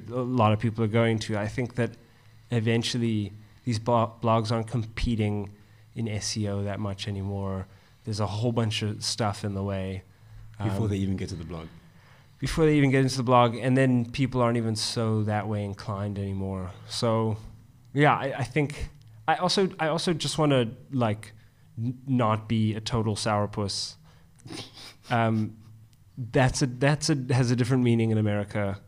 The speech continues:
Speaker 1: I know that. <laughs> S-, sour, sourpuss is, sourpuss is one word, and it's like, I think it's gotta do with cats. I don't know. What I wanna say is, I do think that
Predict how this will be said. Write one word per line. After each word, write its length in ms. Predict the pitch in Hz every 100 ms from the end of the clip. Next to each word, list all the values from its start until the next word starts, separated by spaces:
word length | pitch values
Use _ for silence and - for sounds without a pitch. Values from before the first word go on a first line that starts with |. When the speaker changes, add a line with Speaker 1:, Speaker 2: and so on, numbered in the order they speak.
| - - - -
Speaker 1:
I 60 | 113
know 200 | 110 101
that. 120 | 101
<laughs> 1400 | - 240 - 254 233 - 262 - - 240 - 220 220 160
S-, 60 |
sour, 280 | 220 190 180
sourpuss 600 | 294 170 175 185 240 240
is, 120 | - - -
sourpuss 380 | 165 175 170 175
is 140 | 160 123
one 280 | 120 127
word, 280 | 120 113 107
and 180 | 117 117
it's 260 | 110 - 123
like, 240 | 107 107 - - - - - - - - - - - -
I 40 |
think 160 | 135 123
it's 100 | -
gotta 180 | 127
do 100 | 113
with 100 | 104
cats. 380 | - 107 101 - -
I 60 | 135
don't 120 | 127
know. 140 | 98 - - - - - - - - -
What 140 | 131
I 40 | 143
wanna 200 | 147 147
say 280 | - 147 127
is, 220 | 131 110 - - - - - - -
I 80 | 135
do 400 | 110 127 143 147
think 440 | 143 120 113 - - - - - -
that 300 | 117 110